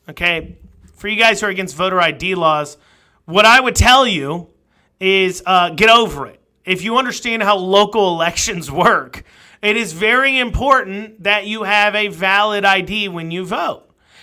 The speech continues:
It's very important when you move, you change your I D. We can't just have people voting online.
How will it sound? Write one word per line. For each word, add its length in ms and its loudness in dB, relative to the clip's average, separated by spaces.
It's 160 -6
very 380 2
important 540 0
when 140 -4
you 100 -4
move, 340 -6
you 120 -10
change 420 -2
your 120 2
I 100 0
D. 200 -12
We 120 -10
can't 340 0
just 200 -4
have 180 -2
people 500 -6
voting 520 4
online. 840 2